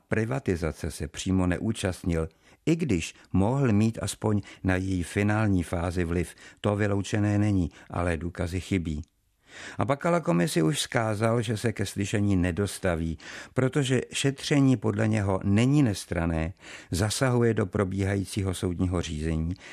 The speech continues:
a jeho výpověď by prý byla zneužita k dalším politickým tlakům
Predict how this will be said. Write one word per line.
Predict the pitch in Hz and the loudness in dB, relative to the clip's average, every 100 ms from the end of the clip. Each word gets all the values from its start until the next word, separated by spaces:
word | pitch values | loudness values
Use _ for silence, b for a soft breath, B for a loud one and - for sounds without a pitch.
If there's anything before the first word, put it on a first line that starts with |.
| B | B
a | - | -2
jeho | 110 123 131 | 0 0 0
výpověď | 101 107 120 113 120 117 B B B | -2 0 0 2 2 -2 B B B
by | 113 127 | 2 2
prý | 135 139 135 | 2 -2 0
byla | 113 107 104 - | 0 0 -2 -6
zneužita | 107 92 104 151 185 147 139 139 | -4 2 4 4 0 -2 -2 -2
k | 117 | 0
dalším | 101 104 - 104 | -2 -2 0 0
politickým | 92 95 95 90 - 87 | 2 0 -2 -6 -2 0
tlakům | 82 90 - 92 | 0 -2 0 0